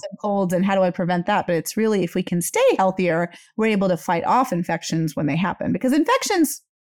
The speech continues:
are going to happen. Like, they're just going to happen, <laughs> right? Like, we, we can't rid the world of every bacteria and every virus because new ones will pop up,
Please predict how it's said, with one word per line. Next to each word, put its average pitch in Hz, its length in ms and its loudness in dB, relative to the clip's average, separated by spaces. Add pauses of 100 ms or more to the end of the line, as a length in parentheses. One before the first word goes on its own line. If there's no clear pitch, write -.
(200)
are 233 120 4
going 190 320 2
to - 80 -2
happen. - 300 -8 (180)
Like, 185 160 -4
they're 240 140 4
just 330 260 0
going 208 220 2
to 147 80 0
happen, - 340 -2
<laughs> - 40 -4
right? 247 340 4
Like, 190 180 -2
we, 190 260 -2 (440)
we 208 100 -2
can't 269 340 2
rid 208 280 4
the 220 80 2
world 208 380 2
of 190 80 2
every 190 220 2
bacteria 170 540 0
and 156 140 0
every 156 280 -2
virus 170 400 -4
because 170 300 -2
new 196 180 2
ones 175 200 2
will 156 140 0
pop - 220 -2
up, - 180 -2